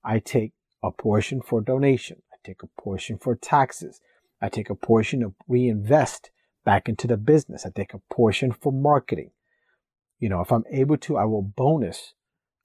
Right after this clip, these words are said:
my staffers essentially for all this stuff.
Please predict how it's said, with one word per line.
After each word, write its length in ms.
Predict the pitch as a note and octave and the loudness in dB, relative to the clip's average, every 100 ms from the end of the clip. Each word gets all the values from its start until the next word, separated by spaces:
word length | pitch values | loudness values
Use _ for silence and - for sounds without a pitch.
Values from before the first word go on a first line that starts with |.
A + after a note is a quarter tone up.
| _ _ _ | _ _ _
my 220 | A#2 F#2+ | -8 -6
staffers 640 | F2 - - D#3 F3+ A#2 E2+ | -8 -6 -2 0 0 -2 -8
essentially 600 | - E2+ - - - _ _ _ _ _ _ _ _ _ _ _ _ | -10 -14 -16 -20 -20 _ _ _ _ _ _ _ _ _ _ _ _
for 280 | - - D#3 | -20 2 4
all 180 | C3+ F#2+ | 4 -2
this 180 | F2 - | -8 -12
stuff. 240 | - - | -16 -18